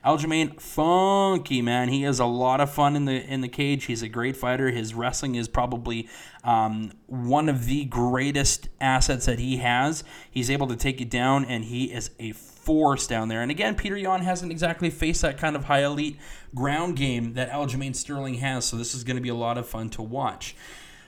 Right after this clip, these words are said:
Moving into the women's featherweight division, we have Amanda Nunes, the goat, taking on Megan Anderson. Now, why do I call Ma-, uh, uh, of course, Amanda Nunes the goat? Well, folks,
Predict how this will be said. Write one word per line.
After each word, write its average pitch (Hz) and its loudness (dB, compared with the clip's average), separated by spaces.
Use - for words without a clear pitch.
Moving 247 0
into 214 -2
the 202 0
women's 202 -2
featherweight 226 -2
division, 113 -4
we 139 -2
have 151 -2
Amanda 156 -2
Nunes, 233 -4
the 139 0
goat, 180 0
taking 156 0
on 156 0
Megan 156 -2
Anderson. 156 -4
Now, 98 -14
why 107 -8
do 127 -2
I 131 -2
call 143 0
Ma-, 143 -2
uh, 147 -2
uh, 131 -2
of 139 -8
course, 147 -10
Amanda 147 -2
Nunes 147 -2
the 139 0
goat? 135 2
Well, 135 -2
folks, - -4